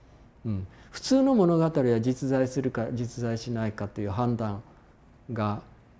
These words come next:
宙づりになってます。停止になってます。だからドン・キホーテの物語やドン・キホーテが実在したかどうかは差し当たり中断されるわけです。宙づりになるわけです。うん。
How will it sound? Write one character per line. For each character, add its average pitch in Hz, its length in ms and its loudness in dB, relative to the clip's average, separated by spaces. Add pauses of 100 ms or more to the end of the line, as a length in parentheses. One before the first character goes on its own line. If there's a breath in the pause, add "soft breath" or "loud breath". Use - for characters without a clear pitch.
宙 160 180 6
づ 143 140 4
り 143 100 4
に 123 80 2
な 90 80 -2
っ 78 40 -8
て - 140 -16
ま 95 120 -12
す。 - 120 -18
停 151 160 6
止 147 180 0
に 127 80 0
な 85 80 -4
っ - 20 -14
て - 180 -20
ま - 120 -20
す。 - 140 -20 (760 soft breath)
だ 147 100 6
か 151 80 6
ら 147 120 6
ド 139 140 6
ン・ 147 80 4
キ 147 120 6
ホ 139 160 4
ー - 20 4
テ 127 120 2
の 110 100 2
物 107 240 0
語 104 340 -2
や 101 140 0
ド 113 140 0
ン・ 127 80 0
キ 123 100 -2
ホ 117 100 4
ー 110 40 0
テ 107 120 0
が 98 120 0
実 104 280 -4
在 110 180 0
し - 60 -10
た 110 120 -4
か 101 120 -4
ど 92 160 -4
う 92 40 -6
か 87 240 -10 (920 soft breath)
は 98 240 0 (180)
差 - 180 -2
し - 80 -2
当 107 140 0
た 110 160 -4
り 139 260 2 (260)
中 120 200 0
断 104 160 0
さ 101 160 -2
れ 98 100 0
る 95 100 -8
わ 82 120 -10
け 104 80 -12
で 104 120 -16
す。 - 160 -20 (340)
宙 - 160 0
づ 110 160 0
り 107 120 0
に 101 80 -2
な 95 100 -2
る 92 100 -8
わ 82 100 -12
け - 80 -20
で - 140 -20
す。 - 160 -20 (600)
う 104 40 -6
ん。 87 180 -8